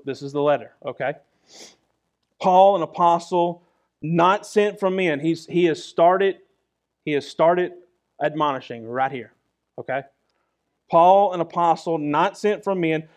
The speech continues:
nor through the agency of men, but through Christ Jesus, the, and God the Father, who raised him from the dead, and all the brethren who are with me, to the churches of Galatia. And then he starts,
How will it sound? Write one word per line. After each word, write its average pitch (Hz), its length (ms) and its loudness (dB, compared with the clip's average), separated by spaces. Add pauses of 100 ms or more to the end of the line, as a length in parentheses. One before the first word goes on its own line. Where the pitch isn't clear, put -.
(160)
nor 190 340 6
through 220 220 -4
the 196 120 4
agency 190 520 -2
of 180 240 4
men, 143 280 -6 (220)
but 151 220 0
through 196 240 4
Christ 185 640 0 (120)
Jesus, 160 720 -2 (320)
the, 139 280 -10
and 139 280 -6
God 151 420 0
the 156 80 -6
Father, 131 500 -2 (440)
who 147 120 -4
raised 139 400 -2
him 147 200 -6
from 139 400 -4 (260)
the 131 100 -4
dead, 143 320 0
and 143 140 -4
all 196 320 6
the 240 100 6
brethren 240 460 4
who 233 160 2
are 220 80 8
with 247 320 2
me, 135 300 -6 (1040)
to 170 100 2
the 156 120 -2
churches 170 480 0
of 147 400 2 (380)
Galatia. 139 640 -4 (440)
And 131 120 -8
then 143 80 -4
he 143 80 -4
starts, - 720 -2